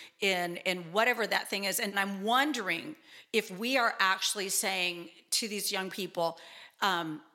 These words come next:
this uncomfortable in between, this uncomfortable dynamic of, to be honest with you, living in a culture where people are not kind. Where, where people are not inclusive, um,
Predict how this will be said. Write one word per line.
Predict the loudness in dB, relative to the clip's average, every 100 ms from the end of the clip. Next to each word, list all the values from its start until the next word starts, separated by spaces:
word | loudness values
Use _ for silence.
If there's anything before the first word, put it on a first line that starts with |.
| -20 -8
this | 2 2 4
uncomfortable | 0 0 -2 -2 -2 -2 -2 -2
in | -2
between, | -4 -6 -6 -8 -10 _ _ _ _ _ _ _ -10
this | 0 0 4
uncomfortable | 2 2 0 0 0 0 -2 0 0 -2 -4 0
dynamic | 0 2 -2 -2 -6 -2
of, | -2 -4 -10 -6
to | -2
be | -2
honest | -2 -2
with | -4 -8
you, | -4
living | -2 0
in | 0
a | -2
culture | -2 -2 0 -2
where | -4
people | -6 -6 -2
are | -2
not | 0 -2 -2
kind. | -6 -4 -4 -4 -6 _ _ _ _ _ _ _ -10 -10 -12 0
Where, | 0 0
where | -4
people | -2 -2 0 0 2
are | 4 4 0 -4
not | 0 2 0
inclusive, | -2 -6 -2 0 0 -4 -10 _ _ _ _ _ _ _ -18 -8 2
um, | 2 2